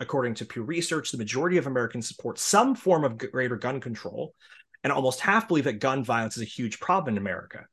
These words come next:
At the same time, Americans balk when it comes to specific proposals, and even general support for gun regulation has gone down, even as the number of mass shootings have gone up. Four in ten Americans live in home with a gun, thirty percent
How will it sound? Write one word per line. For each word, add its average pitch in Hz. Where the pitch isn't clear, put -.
At 127
the 139
same 120
time, 190
Americans 120
balk 175
when 156
it 113
comes 113
to 107
specific 107
proposals, 135
and 151
even 143
general 190
support 151
for 135
gun 131
regulation 113
has 113
gone 107
down, 196
even 151
as 135
the 123
number 117
of 107
mass 107
shootings 104
have 107
gone 95
up. 117
Four 135
in 131
ten 131
Americans 123
live 117
in 110
home 117
with 107
a 104
gun, 147
thirty 127
percent 120